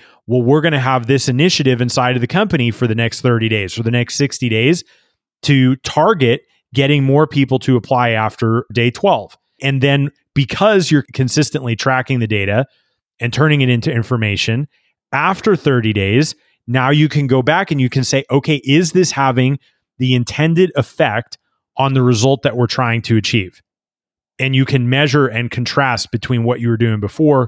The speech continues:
and what you're doing now based on the actions that you're taking. Because until you can create cause and effect, it's very haphazard. You have to be able to know, "When we do this, this happens." And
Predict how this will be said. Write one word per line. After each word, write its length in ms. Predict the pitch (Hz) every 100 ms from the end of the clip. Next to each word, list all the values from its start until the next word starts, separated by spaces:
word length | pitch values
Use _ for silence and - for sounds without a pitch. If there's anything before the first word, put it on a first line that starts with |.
| - _ _
and 100 | 123
what 140 | 127 131
you're 140 | 120
doing 280 | 123 117 113
now 340 | 131 127 117 - _ _
based 320 | 131 127 -
on 100 | 135
the 140 | 127 117
actions 400 | 120 123 131 110
that 160 | 107
you're 100 | 107
taking. 400 | 110 160 139 120
Because 300 | 107 131 117
until 340 | 110 - 208 240
you 160 | 220
can 220 | - 180
create 460 | - 165 143 131 -
cause 440 | - 135 139 143
and 120 | 143 117
effect, 600 | - - 120 98 - - _ _ -
it's 160 | 131
very 320 | 117 151 147
haphazard. 720 | 127 131 110 117 101 - - _ _ _ _ -
You 120 | 131
have 260 | 120 151 -
to 80 | 151
be 120 | 143
able 160 | 135
to 120 | 131 131
know, 300 | 120 113 107 _ _ 117
"When 220 | 123 120
we 180 | 139 170
do 180 | 190
this, 340 | 139 135 127 - _ _ 113
this 260 | 131 120
happens." 560 | 120 98 - 90 - - _ _ _ _ -
And 220 | 135